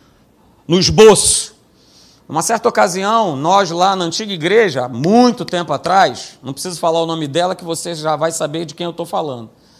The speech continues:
Ela tinha acabado de se converter. E ela fazia um show, né, com duas irmãs, não é isso? E ela tinha acabado de se converter. E aí ela veio falar algo que marcou a minha vida, né, pra todo sempre,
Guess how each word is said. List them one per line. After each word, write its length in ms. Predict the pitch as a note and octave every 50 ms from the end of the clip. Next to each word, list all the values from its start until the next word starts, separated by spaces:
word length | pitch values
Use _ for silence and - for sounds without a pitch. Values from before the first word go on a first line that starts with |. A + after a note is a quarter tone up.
| _ _ _ -
Ela 120 | - B2
tinha 120 | - E3+ D#3
acabado 520 | - - D3+ C#3 C3+ F3 G#3+ A3 G#3 G#3
de 80 | F3+ -
se 100 | G#3 -
converter. 580 | - G3 F#3 E3+ D#3+ D3+ - - D3+ C#3+ C#3 _ _ _ _ _ _ _ _ _ _ - - - - - - _ _ _ _ -
E 140 | B2 C#3+
ela 160 | D#3 E3+ F3+ F3+
fazia 360 | G3+ F#3+ F3+ F#3 G3+ G#3+ A#3+ B3+
um 260 | A#3 G#3+ G#3 G#3 A3
show, 480 | - - - A3+ A3 A#3+ C#4 D4+ E4+
né, 260 | C#4+ G3 G#3+ C#4+ D4+ D4+ - -
com 300 | - F3 F3+ F3 E3+ E3+
duas 340 | D3+ C3 F3 G#3+ G#3+ G#3 F#3
irmãs, 720 | A3+ G#3+ G#3+ G#3+ A3 A#3 C4 E4 F4+ - - - - - _ _ _ _ _ _ _ _ _ -
não 80 | B2+
é 80 | D3 E3+
isso? 400 | A#3 D4+ F4+ - - - - - _ _ _ _ _ -
E 140 | E3+ G3
ela 160 | G3+ G#3 A#3+ A#3
tinha 140 | - C4+
acabado 340 | C#4+ - C4+ A3 A3 B3 C4
de 60 | -
se 80 | - -
converter. 520 | - C#4 C4+ D#4+ D#4 - - A#3+ A3+ A#3+ - - - _ _ _ _ _ _ _
E 120 | F3+ G#3
aí 120 | A3 A#3 C4
ela 200 | C#4+ C#4+ C#4+ C#4
veio 340 | A3 A3 B3 C4 C#4 C4+ A#3+
falar 300 | - - A#3 A3+ A#3 A#3
algo 300 | A#3 A#3+ B3+ C4 C4 B3
que 120 | - C4+
marcou 380 | A#3+ B3 C4 G#3+ - - B3+ C#4+
a 40 | C#4+
minha 200 | C4+ C4 B3 G#3
vida, 420 | F3 G3 A#3+ B3+ B3 A#3+ C4+ - - - - - - - - - -
né, 480 | - F#3 G#3+ A3 A#3+ - - - - - G#3+ - _ _ _ _ -
pra 160 | F3 F#3 G#3
todo 300 | - - A3+ A#3+ C4+ -
sempre, 560 | - - D4 C4+ G#3 G3+ - D#3+ D3 B2 -